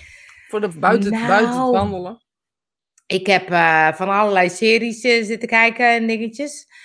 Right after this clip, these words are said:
Speaker 1: Ja.
Speaker 2: En, ehm, eh, ik was wel, ik was wel echt lamlendig gewoon. Dat ik alleen maar op de bank kon liggen. En dat ik nergens zin in had, heb ik nog steeds een beetje. Dat ik denk, "Hmm, hmm,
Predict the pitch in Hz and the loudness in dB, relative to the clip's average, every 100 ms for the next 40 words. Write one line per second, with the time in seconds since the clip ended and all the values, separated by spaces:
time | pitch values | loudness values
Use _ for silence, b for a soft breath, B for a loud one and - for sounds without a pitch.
0 | B 175 208 185 196 196 185 185 185 180 | B -8 -4 -2 0 0 0 0 2 0
1 | 180 180 180 175 175 - - _ _ - | 0 -4 -6 -6 -8 -12 -18 _ _ -20
2 | - 175 175 165 165 160 - 220 233 180 | -12 -8 -6 -4 -4 -4 -4 0 0 0
3 | 214 277 277 277 254 220 - - 240 254 | 4 4 4 0 0 0 -2 2 2 2
4 | - 214 196 196 226 226 147 123 - 131 | 2 2 2 4 2 2 -2 -6 -10 -10
5 | 123 127 156 170 185 220 240 196 165 147 | -8 -6 -8 -2 2 2 2 0 -2 0
6 | 214 247 247 240 240 269 285 B B B | 0 2 2 2 2 -2 -12 B B B
7 | B B 185 190 180 180 233 277 220 202 | B B -2 0 2 2 4 4 0 -4
8 | 220 240 262 262 349 277 208 190 214 294 | 0 0 0 0 0 0 0 0 0 0
9 | 285 220 156 131 _ _ _ - 220 214 | 2 2 -2 -10 _ _ _ -6 0 0
10 | 185 226 254 196 - _ - 240 214 - | 0 -2 0 -2 -6 _ -4 -2 -2 -4